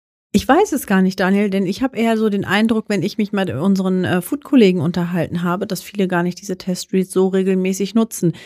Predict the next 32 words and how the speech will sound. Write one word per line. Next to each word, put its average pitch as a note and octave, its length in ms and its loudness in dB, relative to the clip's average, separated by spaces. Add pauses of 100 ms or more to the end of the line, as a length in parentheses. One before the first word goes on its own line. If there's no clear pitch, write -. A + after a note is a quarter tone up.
(200)
Die G3 120 8
haben G3+ 220 6
halt F3 180 2
ganz - 240 -2
kurz - 260 -2
den F3+ 260 0
Hype F#3+ 340 4
und A3+ 100 2
sagen, F3+ 220 2
„Ach - 160 -2 (100)
cool“, D#3+ 320 8 (360)
so. G#3+ 440 4 (360)
Und A3 140 6
dann F#3+ 280 6
lädt F#3+ 300 4
man A3 120 4
da G3+ 60 4
ein F#3+ 100 4
bisschen F#3+ 220 0
was F3 180 0
hoch, G#3+ 540 4
aber G3+ 220 0
man F#3+ 200 4
merkt F#3 300 0
ja G#3 160 0
auch A3+ 160 -2
schnell, A3+ 340 0
also F3+ 220 0
selbst F3 380 -2
wenn F3+ 280 0
man D#3+ 280 -2
jetzt - 280 -6